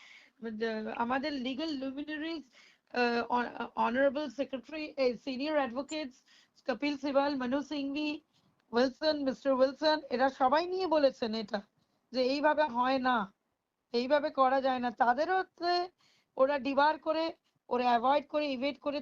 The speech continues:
চলে এসেছে। কপিল সিবাল, যিনি প্রেসিডেন্ট এসসিবিএ and member of the parliament, অভিষেক মনু সিংভি, মিস্টার মুকুল রাতগি, মিস্টার ভিবেক তানখা, মিস্টার পি উইলসন, senior advocate and members of parliament,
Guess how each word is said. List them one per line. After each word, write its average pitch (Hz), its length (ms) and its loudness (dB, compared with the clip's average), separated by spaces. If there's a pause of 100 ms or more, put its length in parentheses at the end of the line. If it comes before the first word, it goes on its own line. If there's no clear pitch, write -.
চলে 240 260 -2
এসেছে। 196 340 -10 (880)
কপিল 349 360 2
সিবাল, 285 260 2 (100)
যিনি 269 140 0 (100)
প্রেসিডেন্ট 285 400 0 (100)
এসসিবিএ 285 680 -2 (1120)
and 233 200 2
member 262 360 2
of 285 120 -4
the 302 60 -6 (120)
parliament, 262 440 0 (140)
অভিষেক 294 320 -4 (320)
মনু 262 180 -4 (120)
সিংভি, 269 340 -6 (540)
মিস্টার 247 280 -4 (100)
মুকুল 320 240 -2 (120)
রাতগি, 233 380 0 (480)
মিস্টার 254 240 -6 (100)
ভিবেক 277 280 -4 (120)
তানখা, 277 380 0 (260)
মিস্টার 240 240 -6 (100)
পি 311 100 -6 (160)
উইলসন, 320 340 -6 (100)
senior 285 260 -4 (100)
advocate 262 380 -8
and 269 160 -6
members 254 340 -4
of 269 60 -2 (460)
parliament, 262 460 0